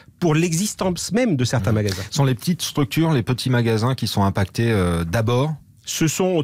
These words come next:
Speaker 1: tous les types
Speaker 2: Tous
Speaker 1: de
Speaker 2: les types.
Speaker 1: magasins, parce que les clients ne veulent, euh, ne circulent plus, euh, tout simplement. Ils se disent, euh, je vais, risque d'être bloqué au Carrefour,
Speaker 2: Mmh.
Speaker 1: euh, ou mon magasin risque de ne pas être ouvert, ce qui fait que,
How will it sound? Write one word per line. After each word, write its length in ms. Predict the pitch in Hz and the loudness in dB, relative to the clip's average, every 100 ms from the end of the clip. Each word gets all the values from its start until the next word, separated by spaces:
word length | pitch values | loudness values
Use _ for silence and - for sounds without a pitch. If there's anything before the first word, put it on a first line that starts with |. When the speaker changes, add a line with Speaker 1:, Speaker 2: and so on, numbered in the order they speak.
| - | -2
Speaker 1:
tous 160 | 233 240 | 0 2
les 140 | 185 | 2
types 160 | - 165 | 2 2
Speaker 2:
Tous 80 | |
Speaker 1:
de 60 | 151 | 2
Speaker 2:
les 20 | |
types. 80 | 143 | 2
Speaker 1:
magasins, 520 | 139 131 123 147 202 160 | 2 0 0 0 -2 -2
parce 160 | 123 | -4
que 140 | - 156 147 | 0 0 2
les 240 | 123 120 160 | 2 0 0
clients 400 | - 160 196 196 | 0 0 2 0
ne 720 | 143 131 131 135 135 135 135 | 0 2 2 2 2 2 2
veulent, 240 | 127 156 139 131 | 2 2 0 -2
euh, 160 | 127 117 | 0 0
ne 80 | 131 | 0
circulent 360 | 165 - 185 | 0 0 0
plus, 180 | 233 220 - - | 0 -4 -6 -2
euh, 320 | 135 127 117 | 2 2 0
tout 120 | 151 | 0
simplement. 480 | 147 147 180 226 135 | 0 0 0 0 -2
Ils 180 | 117 113 | -2 -2
se 140 | - | 0
disent, 360 | 120 165 185 131 | 2 2 2 2
euh, 200 | 117 110 | 2 2
je 100 | 104 | 2
vais, 140 | 117 | 2
risque 260 | 120 123 120 | 0 0 0
d'être 200 | 117 101 | 0 0
bloqué 420 | 143 - 170 180 | 0 0 2 2
au 60 | 127 | 0
Carrefour, 640 | - 101 156 143 139 120 | -2 0 2 2 2 2
Speaker 2:
Mmh. 40 | |
Speaker 1:
euh, 140 | 120 110 - - 107 | 0 -2 -8 -8 0
ou 120 | 131 | 2
mon 140 | 139 | 4
magasin 380 | 139 135 135 139 | 2 0 0 0
risque 260 | 139 - 120 | 0 0 -2
de 100 | 117 | -2
ne 60 | |
pas 160 | 107 123 | 0 0
être 100 | 117 | 0
ouvert, 240 | 151 202 | 0 0
ce 100 | - | 0
qui 200 | 127 139 | -2 0
fait 180 | - 151 | 0 0
que, 180 | 139 | 0